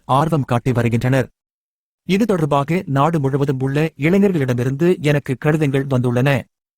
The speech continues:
சமூக வலைதளங்களிலும் பெரும் வரவேற்பு கிடைத்து வருகிறது. மக்கள் எனக்கு பல்வேறு ஆலோசனைகளை அனுப்பியுள்ளனர் என பிரதமர் மோடி மன் கி பாத் நிகழ்ச்சியில் நாட்டு மக்களுக்கு உரை. இந்தியாவின் சிறந்த முதல்வர்கள் பட்டியலில்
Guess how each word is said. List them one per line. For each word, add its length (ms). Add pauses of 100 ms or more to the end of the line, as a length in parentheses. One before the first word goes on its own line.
(500)
சமூக 460
வலைதளங்களிலும் 840
பெரும் 260
வரவேற்பு 480
கிடைத்து 340
வருகிறது. 520 (280)
மக்கள் 500
எனக்கு 500
பல்வேறு 540
ஆலோசனைகளை 640 (120)
அனுப்பியுள்ளனர் 640
என 360
பிரதமர் 360 (140)
மோடி 280
மன் 320
கி 180
பாத் 240
நிகழ்ச்சியில் 500
நாட்டு 420
மக்களுக்கு 580
உரை. 300 (760)
இந்தியாவின் 600
சிறந்த 420
முதல்வர்கள் 560
பட்டியலில் 520